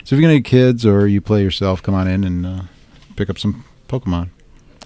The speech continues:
Dragoborn, the trading card game, is the newest game.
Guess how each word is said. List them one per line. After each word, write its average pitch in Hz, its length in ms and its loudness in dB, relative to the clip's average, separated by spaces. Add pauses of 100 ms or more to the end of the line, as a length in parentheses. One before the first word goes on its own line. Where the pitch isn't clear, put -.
(640)
Dragoborn, 104 880 0
the 113 100 -8
trading 98 260 -2
card 95 220 -4
game, 95 220 -4
is 85 100 -6
the 90 60 -4
newest 95 320 -6
game. 92 340 -6